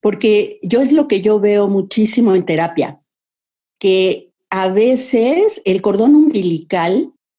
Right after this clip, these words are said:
lo tienen más los papás con los hijos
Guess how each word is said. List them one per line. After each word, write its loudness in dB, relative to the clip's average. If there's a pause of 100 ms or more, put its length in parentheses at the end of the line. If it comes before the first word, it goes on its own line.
(220)
lo 0
tienen 4
más 0
los 0
papás -6
con 0
los -4
hijos -6